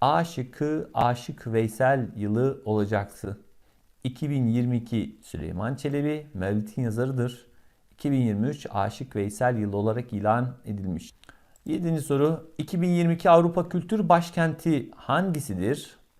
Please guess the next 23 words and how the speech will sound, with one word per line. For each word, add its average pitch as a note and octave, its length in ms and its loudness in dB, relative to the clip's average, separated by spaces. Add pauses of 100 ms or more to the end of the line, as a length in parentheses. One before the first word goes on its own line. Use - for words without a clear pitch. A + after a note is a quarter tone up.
(640)
Doğru D#3+ 220 -2
cevabımız A#2 680 4 (180)
C A#2+ 340 0
şıkkı C#3+ 420 -4
Sırbistan, C3+ 920 -2 (240)
Novi C#3 380 2
Sad C#3 380 2 (160)
olacaktı. G#2 720 0 (720)
Sekizinci C3+ 640 -4
soru. D3+ 400 -2 (400)
İki C3 220 -2
bin C#3+ 80 2
yirmi C#3 280 2
iki C#3 280 -4
Birleşmiş A2+ 540 -2
Milletler D#3 360 2
Genel D3 400 0
Kurulu D3+ 420 -2
tarafından C#3+ 800 0
ne A#2+ 60 2
yılı D#3+ 300 2
ilan G2 320 2
edildi? F2+ 600 -2